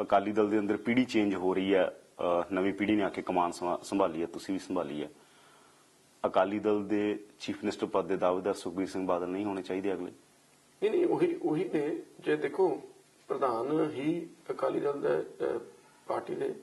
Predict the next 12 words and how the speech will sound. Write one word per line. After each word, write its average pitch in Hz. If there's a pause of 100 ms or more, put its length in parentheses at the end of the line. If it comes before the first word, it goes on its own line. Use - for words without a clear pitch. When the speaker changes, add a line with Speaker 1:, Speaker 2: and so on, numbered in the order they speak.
(560)
Speaker 2:
ਦਾਅਵੇਦਾਰ 139
ਹੁੰਦੇ 120
ਆ। 175
ਜਿੰਨਾ 143
ਚਿਰ 156
ਸਰਦਾਰ -
ਪ੍ਰਕਾਸ਼ -
ਸਿੰਘ -
ਜੀ -
ਬਾਦਲ 131
ਸਾਹਿਬ 160
ਨੇ, 151